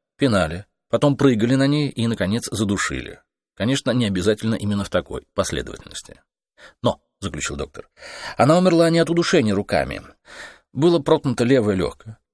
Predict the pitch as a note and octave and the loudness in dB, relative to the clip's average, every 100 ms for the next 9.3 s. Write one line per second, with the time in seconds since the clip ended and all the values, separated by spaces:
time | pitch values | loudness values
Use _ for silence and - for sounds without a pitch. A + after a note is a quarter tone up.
0 | _ - C3+ C3 E3 B2+ A#2+ A2+ G#2+ G2+ | _ -2 0 2 2 2 0 2 0 0
1 | C3+ E3+ B2 A#2 C#3 A#2+ - C3 - C3+ | 0 0 0 0 0 0 -2 -4 -2 0
2 | C3+ C3 A2+ C#3 D3 - - A2+ G2 G#2+ | 0 0 2 0 0 -6 -6 -6 -4 -4
3 | G#2 - A#1+ - A#1+ - _ B2+ B2+ B2+ | -4 -4 -6 -8 -14 -18 _ -2 2 2
4 | A2 A#2 A2 F2+ G2 F#2 F#2+ C#3 F3+ G#3 | 2 0 0 -2 -2 0 0 0 -2 -4
5 | - G#2+ - - G2 F#2+ G2 A#2+ B2+ C#3 | -2 -2 -2 -2 -2 -2 -2 0 2 2
6 | G#2 E2 - G2+ B2+ D#3 D3 D3 G#2+ A2 | 0 -2 2 2 2 -2 -2 0 0 0
7 | C#3 A#2 G2+ G2 G#2+ - A2 D#2 C#2 C2+ | -2 -2 -2 0 -2 -2 -4 -4 -6 -8
8 | C#2+ - G1+ - _ - - - B2+ G#2 | -10 -12 -18 -20 _ -20 -20 0 2 2
9 | A#2+ - | 0 -2